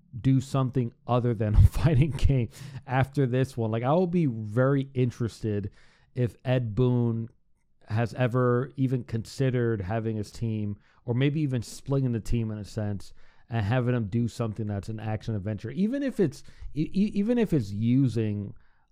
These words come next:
like, um, the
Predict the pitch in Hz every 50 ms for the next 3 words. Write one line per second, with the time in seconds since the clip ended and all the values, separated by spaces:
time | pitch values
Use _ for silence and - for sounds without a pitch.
0 | _ - 120 117 113 110 107 110 107 - - - 120 117 113 113 110 107 107 107
1 | 104 104 107 104 107 104 - - - - - - _ _ _ _ _ _ _ _
2 | _ - 107 98 98 117 117 113 110 110 107 107 104 101 101 101 -